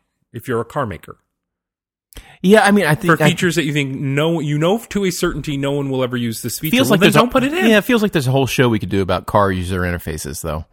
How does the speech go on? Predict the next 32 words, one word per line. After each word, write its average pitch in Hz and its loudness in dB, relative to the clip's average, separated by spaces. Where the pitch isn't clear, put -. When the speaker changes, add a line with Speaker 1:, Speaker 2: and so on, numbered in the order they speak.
Speaker 1:
Th-, 175 -6
I'm 131 0
sure, - -2
I 135 2
know 139 -2
there 127 -2
Speaker 2:
Like 139 4
Speaker 1:
is. - 2
Speaker 2:
those 131 2
crazy 113 4
sticks - -2
with 98 -2
all 98 0
the - -10
stuff - -4
on 80 -4
it. 73 -10
Like, 107 -12
Speaker 1:
And, 139 -4
Speaker 2:
yeah, - -10
Speaker 1:
and, 135 2
Speaker 2:
I 98 2
don't 113 0
Speaker 1:
and 87 -4
Speaker 2:
know. 87 -10
Speaker 1:
somewhere, 175 0
someone 170 -2
is 147 -6
making 139 -6
a 123 -6
calculation 131 -6
that 104 -6